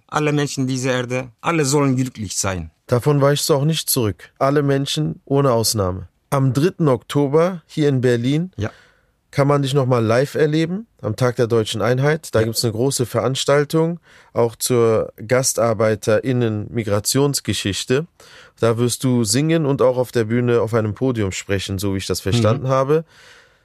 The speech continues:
Speaker 2: Dazu wird es Informationen später im Link geben. Und ich hoffe, wir schließen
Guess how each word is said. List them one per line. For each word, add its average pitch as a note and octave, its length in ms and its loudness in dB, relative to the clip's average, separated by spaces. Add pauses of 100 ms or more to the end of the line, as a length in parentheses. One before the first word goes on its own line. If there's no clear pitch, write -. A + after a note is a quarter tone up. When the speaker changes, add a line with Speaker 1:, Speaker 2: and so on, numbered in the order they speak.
(220)
Speaker 2:
Dazu C#3+ 360 2
wird D#3 160 0
es D3 140 0
Informationen D3 720 0
später C#3 420 0
im B2 160 2
Link D3 280 -2
geben. A#2 380 -2 (360)
Und C3+ 520 -2 (260)
ich A#2+ 180 -2
hoffe, D#3 340 2
wir C#3+ 100 2
schließen D3+ 600 -2